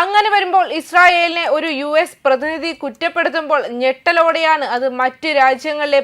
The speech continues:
പ്രതിനിധികൾ കേട്ടുനിൽക്കുന്നത്. അമേരിക്ക ഇറാനെ ആക്രമിക്കുന്ന കാര്യത്തിൽ തുടക്കത്തിൽ ആവേശം പ്രകടിപ്പിച്ചിരുന്നുവെങ്കിലും കഴിഞ്ഞ ദിവസം അമേരിക്കൻ പ്രസിഡന്റ് ട്രംപ് ആക്രമണത്തെക്കുറിച്ച് ആലോചിക്കാൻ രണ്ടാഴ്ച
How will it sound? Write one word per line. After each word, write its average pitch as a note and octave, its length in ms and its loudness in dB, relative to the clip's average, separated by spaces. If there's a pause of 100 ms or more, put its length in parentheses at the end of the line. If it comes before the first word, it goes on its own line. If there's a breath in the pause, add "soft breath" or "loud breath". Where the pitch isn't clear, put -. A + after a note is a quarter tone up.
പ്രതിനിധികൾ C4 500 -4 (200)
കേട്ടുനിൽക്കുന്നത്. G3 720 -4 (640 soft breath)
അമേരിക്ക D#4 420 -2 (260)
ഇറാനെ D4+ 340 2 (140)
ആക്രമിക്കുന്ന D#4 580 -4 (120)
കാര്യത്തിൽ D4 400 2 (120)
തുടക്കത്തിൽ D#4 500 -2 (180)
ആവേശം D#4+ 440 -2
പ്രകടിപ്പിച്ചിരുന്നുവെങ്കിലും D4+ 1000 -4 (100)
കഴിഞ്ഞ C#4+ 340 4
ദിവസം C#4+ 340 -6 (100)
അമേരിക്കൻ D4 520 -4
പ്രസിഡന്റ് C#4+ 440 -2 (120)
ട്രംപ് C4+ 340 2 (520 soft breath)
ആക്രമണത്തെക്കുറിച്ച് F4+ 800 -2 (160)
ആലോചിക്കാൻ D#4 580 0
രണ്ടാഴ്ച D#4+ 580 4